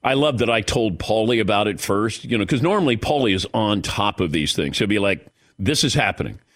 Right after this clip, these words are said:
And I sent it to Paulie, and all of a sudden, we all responded. I think it's a good deal for Pittsburgh because I think Mike Tomlin can coach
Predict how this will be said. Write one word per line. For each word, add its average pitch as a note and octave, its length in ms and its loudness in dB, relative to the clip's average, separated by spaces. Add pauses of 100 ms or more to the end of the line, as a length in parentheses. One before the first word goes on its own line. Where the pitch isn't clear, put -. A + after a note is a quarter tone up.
(280)
And G2 100 0
I G#2+ 100 2
sent C#3 320 2
it G#2 140 -2
to C3 180 2
Paulie, A2 640 0 (440)
and G2 520 2 (200)
all A2 180 2
of G2 60 0
a F#2+ 60 0
sudden, G2 440 0
we A2+ 160 2
all G#2 180 2
responded. F#2 640 0 (160)
I G3 120 0
think A#3 160 2
it's A3 120 0
a A#3 60 0
good G3 240 2
deal G#3 280 2
for D3+ 180 -2
Pittsburgh G2 540 -2 (760)
because D#3+ 300 2 (100)
I G#3 200 2
think G3 200 2
Mike E3+ 220 2
Tomlin E3 460 2
can A#2+ 200 0
coach - 540 -2